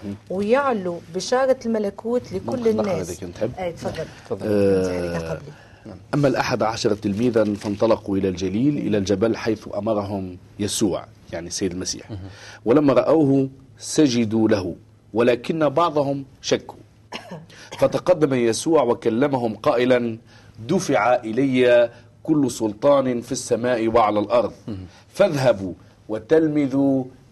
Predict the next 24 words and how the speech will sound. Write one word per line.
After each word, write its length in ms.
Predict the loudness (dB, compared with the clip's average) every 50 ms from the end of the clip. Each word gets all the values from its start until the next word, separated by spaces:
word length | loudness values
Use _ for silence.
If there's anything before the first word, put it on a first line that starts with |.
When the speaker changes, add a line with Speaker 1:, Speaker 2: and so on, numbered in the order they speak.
| -16
Speaker 1:
جميع 760 | -8 -2 -2 0 0 0 0 0 0 2 2 2 2 2 2
الأمم، 500 | 0 0 -2 -2 0 2 2 0 0 -2 -8 -16 -20 -20 -20 _ _ _ _ _ _ _ _ _ _ _ _ _ _ _ _ _
فاذهبوا 560 | 4 4 4 6 4 4 4 4 2 0 -4
وتلمذوا 640 | -4 -2 0 0 2 2 0 0 -2 -4 -4 -6 -8 -10 -14 -20 -20 _ _ -14
جميع 600 | -8 -4 -2 -2 0 2 2 4 4 4 4 2
الأمم 460 | 2 2 4 4 4 4 2 0 -4 -8 -14 -18 -20 _ _ _ -4
وعمدوهم 760 | 0 2 2 2 0 0 -2 0 2 2 2 4 2 0 -2
باسم 240 | -4 -8 -8 -6 -4
الآب 480 | -4 -2 0 2 4 4 4 2 0 -2
والابن 380 | -2 -2 -2 -4 -4 -4 -2
والروح 380 | -2 -2 0 0 -2 -4 -6 -8
القدس، 480 | -10 -10 -8 -4 -4 -4 -4 -4 -8 -14 -20 -20 -20 -6 -2
وعلموهم 920 | 0 0 2 0 0 -2 -2 -4 -2 0 0 0 0 0 -2 -2 -4 -6 -10 -14 -16 -10 -8
أن 160 | -6 -4 -2
يحفظوا 600 | -2 -2 -2 -4 -6 -6 -6 -4 -4 -4 -4 -4 -6 -10 -12
جميع 480 | -8 -6 -4 -2 -2 0 0 0 0 0
ما 140 | 0 -2 -2
أوصيتكم 840 | -2 -2 -4 -6 -6 -4 -4 -4 -4 -6 -10 -14 -10 -8 -8 -8 -6
به، 340 | -8 -8 -8 -8 -8 -10 -12 -16 _ _ _ _ _ _
وها 280 | 0 2 2 2 2 2
أنا 160 | 0 0 0
معكم 500 | 0 0 0 0 -2 -2 -4 -6 -6 -6
كل 300 | -6 -6 -4 0 2 2
الأيام 600 | 0 0 -2 -4 -4 -2 0 2 2 0 0 -4